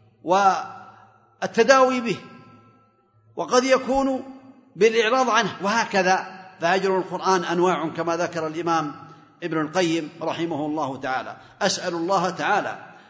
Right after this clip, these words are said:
بأسماء الحسنى وصفات العلى أن يجعلني وإياكم من أهل القرآن الذين هم أهل الله تعالى وخاصته، وأن يجعلنا وإياكم من العاملين بالقرآن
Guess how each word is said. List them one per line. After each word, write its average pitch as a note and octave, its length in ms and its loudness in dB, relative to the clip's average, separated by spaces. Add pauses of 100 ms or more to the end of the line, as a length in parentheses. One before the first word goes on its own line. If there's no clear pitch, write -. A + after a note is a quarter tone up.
(140)
بأسماء F#3+ 540 -2
الحسنى F3+ 420 -2 (480)
وصفات D#3+ 580 0
العلى E3 440 0 (480)
أن E3+ 120 0
يجعلني F3+ 540 0
وإياكم E3+ 760 0 (360)
من E3 220 -2
أهل G3+ 180 2
القرآن F#3+ 680 2 (540)
الذين F#3 500 0
هم F3 320 -2
أهل F3 200 -2
الله E3+ 400 0
تعالى E3+ 380 2
وخاصته، D#3+ 640 -4 (400)
وأن E3 400 0 (260)
يجعلنا F3+ 520 0
وإياكم F3+ 720 2 (360)
من G3 180 0
العاملين G3+ 720 2
بالقرآن F3+ 720 0